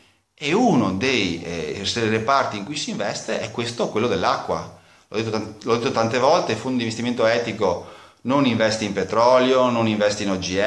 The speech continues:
M, non investe nelle, nelle energie, eh, nucleari, non investe in armi,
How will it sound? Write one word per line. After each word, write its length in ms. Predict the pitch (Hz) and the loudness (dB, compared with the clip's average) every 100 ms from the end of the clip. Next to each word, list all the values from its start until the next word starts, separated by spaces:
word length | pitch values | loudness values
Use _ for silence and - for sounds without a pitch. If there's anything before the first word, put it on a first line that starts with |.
| 120 | 2
M, 200 | 123 120 120 120 | 2 0 0 -2
non 180 | 117 117 | -2 -2
investe 420 | 104 107 107 104 | 0 0 0 -4
nelle, 260 | 101 95 101 | -2 -4 -2
nelle 240 | 107 104 | -2 -2
energie, 880 | 101 95 90 98 104 98 90 - - _ | -2 -4 -2 -2 2 2 0 -6 -16 _
eh, 280 | - 87 85 | -6 -4 -2
nucleari, 800 | 92 107 98 90 98 117 120 120 | -2 -4 -2 0 2 2 0 2
non 240 | 135 143 | 2 2
investe 400 | 127 107 104 - | 0 0 0 0
in 140 | 98 92 | -2 0
armi, 840 | 107 113 113 117 120 120 120 - | 2 2 2 0 0 -2 -4 -14